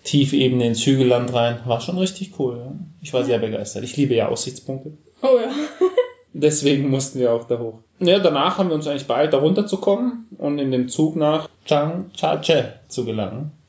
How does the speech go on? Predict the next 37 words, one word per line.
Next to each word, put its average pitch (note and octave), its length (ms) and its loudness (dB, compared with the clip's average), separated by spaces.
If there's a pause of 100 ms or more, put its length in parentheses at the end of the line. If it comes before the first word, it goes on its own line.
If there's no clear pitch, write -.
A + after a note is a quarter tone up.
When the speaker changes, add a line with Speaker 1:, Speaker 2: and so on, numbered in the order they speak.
(140)
Speaker 1:
Ich - 140 -2
hoffe, A#2 160 2
die A#2+ 80 4
Aussprache A2+ 480 2
ist A2 120 -8
richtig, A2+ 300 -6
aber G2 160 -2
naja, F#2+ 380 -6
das F#2+ 180 -8
ist F#2 80 -12
schwierig. - 520 -10
<laughs> - 80 -2
Speaker 2:
Ich F#3+ 200 6
bin C#4+ 200 4
mir D#4 100 2
nicht C#4+ 280 0
so F#4 160 2
sicher, B3 520 -2
weil G#3 160 2
da A3 300 2
sind C4 180 -2
ja B3+ 100 0
noch A#3+ 340 -2
zwei A#3 340 2
I's B3 480 0
mit F#3+ 160 -6 (180)
drinne. F#3 400 -4 (220)
Aber G#3 480 -4 (260)
wir C4+ 120 2
können D#4 220 4
ja B3+ 160 4
den A3+ 460 2 (260)
Namen A#3 580 4
des G#3 220 0
Ortes G#3+ 500 2
in A3 220 2
die G#3+ 280 4